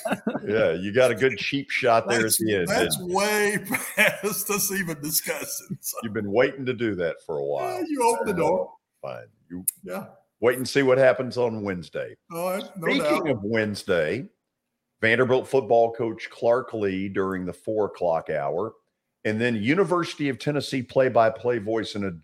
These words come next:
Speaker 1: good friend, Bob Kessling, will join us at five on the button. We'll again open the phone lines up around five twenty-five. If you didn't see the, uh, bowling commercial,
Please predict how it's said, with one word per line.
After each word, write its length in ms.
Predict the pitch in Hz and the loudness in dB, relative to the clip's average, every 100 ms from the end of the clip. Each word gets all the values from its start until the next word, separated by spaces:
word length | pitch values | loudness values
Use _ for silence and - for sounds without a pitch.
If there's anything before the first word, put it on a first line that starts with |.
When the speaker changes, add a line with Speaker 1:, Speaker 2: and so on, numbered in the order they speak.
| - | 2
Speaker 1:
good 280 | 160 190 120 | 8 8 6
friend, 580 | - 117 92 76 69 - _ _ _ | -2 0 2 0 -6 -16 _ _ _
Bob 380 | 120 131 143 117 | 8 8 8 6
Kessling, 480 | 127 107 - 76 - _ _ _ _ _ | 2 2 -2 -8 -8 _ _ _ _ _
will 220 | 104 107 104 | 0 0 0
join 420 | 95 107 107 98 | -2 0 0 0
us 240 | 98 - - | -2 -2 -2
at 140 | 87 | -4
five 580 | - - 110 113 110 104 | -4 2 6 8 6 4
on 160 | 101 180 | 2 0
the 80 | 82 | 2
button. 560 | 104 131 143 131 123 - _ _ _ | 6 6 4 -6 -8 -12 _ _ _
We'll 160 | 104 107 | 0 0
again 320 | 101 131 135 - | 4 4 6 8
open 320 | 143 147 143 | 6 6 -2
the 80 | 120 | -2
phone 340 | - 139 143 | 2 2 2
lines 460 | 131 123 123 110 110 | 2 2 2 2 2
up 180 | 123 117 | 2 2
around 420 | 107 104 104 101 | 2 2 -2 -2
five 420 | - 107 110 110 | 0 2 2 0
twenty-five. 960 | - 120 107 98 - 117 123 131 131 104 - _ _ _ - | -4 -6 -4 -4 2 4 6 4 2 0 -8 _ _ _ -4
If 160 | 117 113 | -4 0
you 140 | 123 | 2
didn't 280 | 165 185 175 | 4 2 -2
see 360 | - 170 170 | -4 -2 -2
the, 340 | 156 131 127 117 | -2 -2 4 6
uh, 80 | 113 95 | 6 4
bowling 460 | 90 135 160 156 156 | 2 4 4 -2 -4
commercial, 880 | - 143 147 151 135 143 143 135 | -2 0 2 0 0 2 2 2